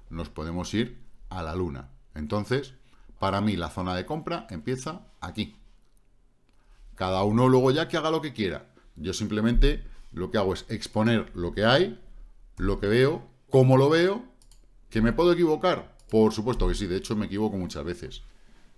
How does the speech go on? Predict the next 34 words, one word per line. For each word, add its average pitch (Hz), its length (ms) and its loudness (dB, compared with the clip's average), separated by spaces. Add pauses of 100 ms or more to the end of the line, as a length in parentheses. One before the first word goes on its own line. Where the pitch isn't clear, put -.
(220)
Ojalá 107 540 2
no 113 100 6
me 113 100 6
hubiera 110 220 4
equivocado 104 540 0
en 104 80 -2
este 101 180 -4
arranque 120 480 -4 (100)
y 87 120 -8
lo 87 100 -2
hubiera 98 260 0
cogido 90 380 -6
mucho 92 260 -6
mejor, 85 440 -4 (1040)
¿vale? 82 200 -6
Porque 80 240 -8
aquí 87 440 -8
tuve 90 240 -2
unas 82 240 -6
pérdidas 85 460 -4
en 80 100 -8
el 78 120 -8
inicio, 101 400 -2 (540)
porque - 220 -14
pensaba 85 460 -6
que 82 440 -6
una 82 200 -8
vez 80 80 -8
llegado 80 260 -6
aquí 78 200 -10
podíamos 78 380 -8
volver 78 280 -6
a 76 80 -10
caer. 107 360 -4